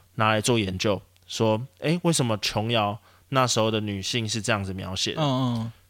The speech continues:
Speaker 1: 就是在讲，那我，我是听过很多啦，就是说什么是因为那时候产业做转-，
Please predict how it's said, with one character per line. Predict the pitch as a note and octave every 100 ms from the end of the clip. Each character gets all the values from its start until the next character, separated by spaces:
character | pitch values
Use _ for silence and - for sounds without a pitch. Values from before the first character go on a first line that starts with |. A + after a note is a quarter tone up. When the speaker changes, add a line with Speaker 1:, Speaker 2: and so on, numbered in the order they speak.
| -
Speaker 1:
就 | B2+
是 | C3+
在 | D3
讲， | C#3 G2+ G2 G2 -
那 | D#3 - -
我， | C3 A#2+
我 | A#2 B2
是 |
听 | C#3 D3
过 | C#3+ C3+
很 | G#2
多 | F#2 G#2+
啦， | G2+ F#2+
就 | A#2
是 | B2
说 | C3+
什 | C3
么 | G#2
是 | G2 A#2
因 | A#2+
为 | A#2 A2+ - - - _
那 | C3
时 | B2+
候 | B2
产 | A#2+ A2+
业 | G#2+ A#2
做 | A#2+
转-， | A2+